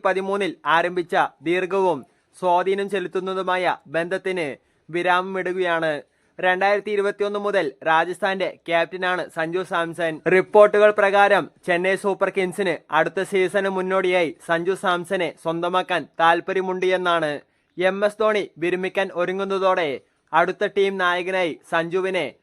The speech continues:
കൊണ്ടുവരാനാണ് സി എസ് കെ ശ്രമിക്കുന്നത്. രണ്ടായിരത്തി ഇരുപത്തിയാറ് മിനി ഓപ്ഷന് മുന്നോടിയായി തന്നെ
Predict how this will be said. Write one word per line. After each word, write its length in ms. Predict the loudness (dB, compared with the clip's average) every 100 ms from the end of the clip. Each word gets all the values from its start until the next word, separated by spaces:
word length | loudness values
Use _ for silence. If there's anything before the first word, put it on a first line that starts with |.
| _
കൊണ്ടുവരാനാണ് 840 | -4 -2 0 0 2 0 0 -2 -6 -4
സി 60 |
എസ് 220 | -2 -2 -2
കെ 140 | -4 -4
ശ്രമിക്കുന്നത്. 800 | -6 -6 -4 -6 -4 -2 -2 -2 -8 _ _ -4
രണ്ടായിരത്തി 540 | 0 2 2 2 0
ഇരുപത്തിയാറ് 600 | -2 -2 0 0 2 0 -2 _
മിനി 280 | -6 -4 -2
ഓപ്ഷന് 420 | -2 -2 -4 -6 -4
മുന്നോടിയായി 720 | -6 -2 -2 0 0 -2 -6 _ _ _ -4
തന്നെ 300 | -2 -4 -6